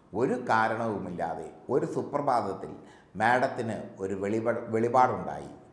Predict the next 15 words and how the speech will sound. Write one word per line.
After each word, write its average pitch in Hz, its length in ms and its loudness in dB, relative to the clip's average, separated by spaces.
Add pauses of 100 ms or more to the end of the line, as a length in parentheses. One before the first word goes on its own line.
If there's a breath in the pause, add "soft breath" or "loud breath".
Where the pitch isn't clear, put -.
(460 loud breath)
തൻ്റെ 123 260 2 (300)
ഔദ്യോഗിക 131 600 0 (140)
ജീവിതത്തിലെ 104 640 -4 (260)
രഹസ്യങ്ങൾ 110 560 -4 (160)
പുറത്തു 101 400 -2
പറയുക. 71 340 -8 (720 loud breath)
അങ്ങനെ 165 280 0 (400)
ആദ്യം 175 320 2 (360)
ശ്രീലേഖ 147 480 2 (280)
മാഡം 113 300 2 (360)
രഹസ്യം 123 440 -2 (120)
പുറത്തു 120 400 2
പറഞ്ഞത് 98 400 0 (300)
മനോരമ 127 480 2 (300)
ചാനലിലൂടെയാണ്. 98 880 -2